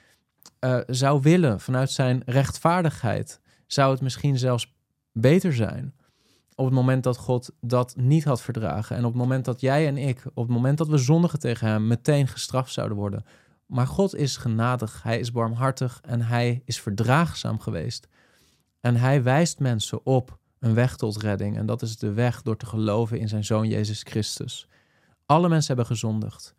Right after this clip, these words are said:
maar God wijst ons naar Jezus Christus als onze redder. We moeten zoeken naar iets buiten onszelf. Dus samenvattend, wat hebben we gezien?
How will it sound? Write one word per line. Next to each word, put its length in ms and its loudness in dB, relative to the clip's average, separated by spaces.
maar 360 -2
God 300 -6
wijst 360 -2
ons 280 -4
naar 360 0
Jezus 340 -2
Christus 440 -6
als 180 -4
onze 480 -6
redder. 640 2
We 80 -2
moeten 200 -2
zoeken 260 -2
naar 80 0
iets 140 -6
buiten 320 0
onszelf. 520 -8
Dus 180 -2
samenvattend, 580 0
wat 100 -2
hebben 200 4
we 100 2
gezien? 400 -2